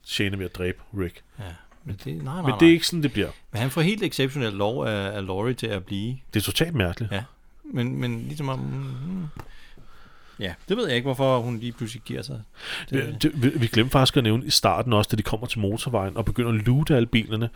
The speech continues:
Speaker 2: Ja.
Speaker 1: Der siger hun til, øhm, til Carl, øh,
Speaker 2: Ja, du bliver
Speaker 1: du skal
Speaker 2: lige, hvor jeg kan se dig, ikke?
Speaker 1: Ja, bliv, hvor jeg kan se dig.
Speaker 2: Ja, det kender man godt som forældre, ikke?
Speaker 1: Ja, ja.
Speaker 2: Du
Speaker 1: Og,
Speaker 2: bliver lige, hvor jeg
Speaker 1: og
Speaker 2: kan
Speaker 1: det
Speaker 2: se
Speaker 1: siger,
Speaker 2: dig.
Speaker 1: det siger
Speaker 2: Ja.
Speaker 1: Carol også. Men, men jeg vil faktisk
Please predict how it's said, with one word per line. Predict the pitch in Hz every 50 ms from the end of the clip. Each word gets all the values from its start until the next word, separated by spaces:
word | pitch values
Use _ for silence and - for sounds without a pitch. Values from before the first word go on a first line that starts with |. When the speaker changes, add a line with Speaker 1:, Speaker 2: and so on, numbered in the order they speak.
| - - -
Speaker 2:
Ja. | 123 120 117 117 - - _ _ _ - - -
Speaker 1:
Der | 127
siger | - - - - 131 135
hun | 139 147 165 156 147
til, | - - 131 113 110
øhm, | 104 104 101 98 98 98 98 98 101 - _ _ _ -
til | - - -
Carl, | - 117 101 98 104 117 123 - - - - - - _ _ -
øh, | - 113 107 107 104 101 104 104 - - - - - - -
Speaker 2:
Ja, | 104
du | 98 - -
bliver | - 117 139 160
Speaker 1:
du | 139
skal |
Speaker 2:
lige, | - 147 151
hvor | 139 131
jeg | 117 104
kan | - -
se | - 110 101
dig, | - 107 131 160
ikke? | 196 196
Speaker 1:
Ja, | 120 117 - -
bliv, | - 208 202
hvor | 180 170 151
jeg | 147
kan | - 160 143
se | - 127 107
dig. | 98 92
Speaker 2:
Ja, | 104 98 98 92 -
det | - -
kender | - - 135 135
man | 123 107
godt | 95 101 92 -
som | 117 101 90
forældre, | - 104 92 92 107 107 120
ikke? | 127 123
Speaker 1:
Ja, | 123 117 104
ja. | 104
Speaker 2:
Du | 110 120
Speaker 1:
Og, | 120
Speaker 2:
bliver | 143 170 196
lige, | 196 196
hvor | 196 196 196 196
jeg | 185
Speaker 1:
og | 156
Speaker 2:
kan | 175 165
Speaker 1:
det | 170 165
Speaker 2:
se | -
Speaker 1:
siger, | - 190 170
Speaker 2:
dig. | 151 -
Speaker 1:
det | 180 185
siger | - - 196 170 -
Speaker 2:
Ja. | 131
Speaker 1:
Carol | 123 131 127 143 160
også. | 143 107 104 - - - - - - - -
Men, | 135 123 -
men | 143 127 104
jeg | 92 -
vil | 90
faktisk | - - - - - - 127 - -